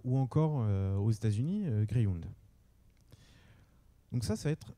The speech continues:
les opérateurs. Pour eux, c'est une valeur ajoutée en termes de service apporté aux clients.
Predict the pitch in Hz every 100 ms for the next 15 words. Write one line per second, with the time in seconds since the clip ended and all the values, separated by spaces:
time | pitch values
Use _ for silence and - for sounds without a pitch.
0 | _ - 139 156 151 135 127 156 180 -
1 | 135 165 113 120 113 127 175 180 165 143
2 | 147 - 170 202 - 123 - 151 160 127
3 | 107 - 160 180 - - 135 131 160 143
4 | - 107